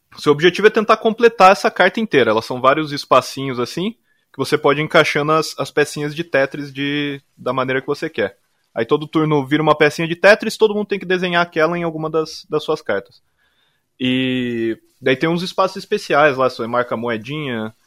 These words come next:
você, você vai ganhar mais pontos no final, tem, tem umas arvorezinhas também que você vai preenchendo pra, pra, pra ganhar ponto. É, é um jogo bem simples, é,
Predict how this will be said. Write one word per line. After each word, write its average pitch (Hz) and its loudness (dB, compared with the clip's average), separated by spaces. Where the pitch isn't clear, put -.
você, 110 -2
você 104 -6
vai 110 0
ganhar 117 2
mais 113 -2
pontos 123 -8
no 110 -12
final, 160 2
tem, 117 -6
tem 117 -4
umas 123 2
arvorezinhas 127 -2
também 120 -6
que - -18
você 113 -6
vai 110 0
preenchendo 113 -8
pra, 104 -4
pra, 110 2
pra - -6
ganhar 113 -2
ponto. 160 -4
É, 120 6
é 131 2
um 143 2
jogo 180 0
bem 190 0
simples, 190 -8
é, 110 0